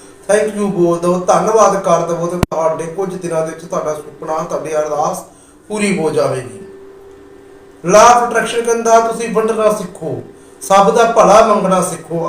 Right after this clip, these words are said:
ਅਰਦਾਸ ਕਰਦੇ ਆ, ਜਦੋਂ ਤੁਸੀਂ ਆਪਣੀਆਂ ਡਿਮਾਂਡਸ ਉਸ ਪਿਤਾ ਪਰਮੇਸ਼ਵਰ ਅਕਾਲ ਪੁਰਖ ਨਿਰੰਕਾਰ ਦੇ ਅੱਗੇ ਰੱਖਦੇ ਹੋ, ਤਾਂ ਉਸ ਅਰਦਾਸ ਦੇ ਵਿੱਚ ਸਰਬੱਤ ਦਾ ਭਲਾ ਮੰਗੋ।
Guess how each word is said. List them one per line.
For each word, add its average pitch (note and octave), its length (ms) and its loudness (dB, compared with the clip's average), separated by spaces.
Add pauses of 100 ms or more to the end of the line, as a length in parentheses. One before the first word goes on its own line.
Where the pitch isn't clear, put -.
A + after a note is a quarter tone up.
ਅਰਦਾਸ G3 560 4
ਕਰਦੇ G#3+ 320 4
ਆ, G#3+ 160 6
ਜਦੋਂ G#3 280 0
ਤੁਸੀਂ - 300 -6
ਆਪਣੀਆਂ G3+ 260 0
ਡਿਮਾਂਡਸ F3+ 540 0
ਉਸ A#3 140 -10
ਪਿਤਾ G#3+ 260 -4
ਪਰਮੇਸ਼ਵਰ G3 500 -4
ਅਕਾਲ F#3 340 0
ਪੁਰਖ F3+ 200 -6
ਨਿਰੰਕਾਰ F3+ 400 -2
ਦੇ F3+ 180 -8
ਅੱਗੇ E3+ 220 -8
ਰੱਖਦੇ E3+ 420 -8
ਹੋ, D#3 180 -6
ਤਾਂ D3 180 -8 (920)
ਉਸ A3 200 4
ਅਰਦਾਸ G#3+ 680 6
ਦੇ A#3+ 100 -2
ਵਿੱਚ G#3+ 280 2
ਸਰਬੱਤ G#3+ 400 0
ਦਾ G#3+ 180 0
ਭਲਾ F3 340 4
ਮੰਗੋ। D#3 440 -4